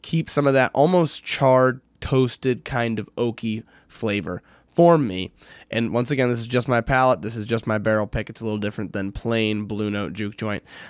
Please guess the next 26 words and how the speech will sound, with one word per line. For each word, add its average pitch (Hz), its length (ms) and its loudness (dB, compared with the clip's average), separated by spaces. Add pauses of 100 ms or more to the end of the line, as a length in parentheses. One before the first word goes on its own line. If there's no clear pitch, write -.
but 180 240 4
I 165 120 4
thought 151 140 4
it'd 123 120 0
be 113 80 0
fun 113 220 -2
to 110 80 -2
compare. 107 560 -2
And 110 200 -4
for 113 120 -2
those 147 400 4
of 127 120 0
you 120 280 2 (300)
who 117 280 -2
weren't 131 300 4
able 131 160 2
to 131 60 2
get 127 140 -2
your 127 80 2
hands 117 220 0
on 110 60 -4
the 107 60 -2
barrel 107 200 0
pick, 110 260 -4
if 107 180 -4
you're 113 160 -4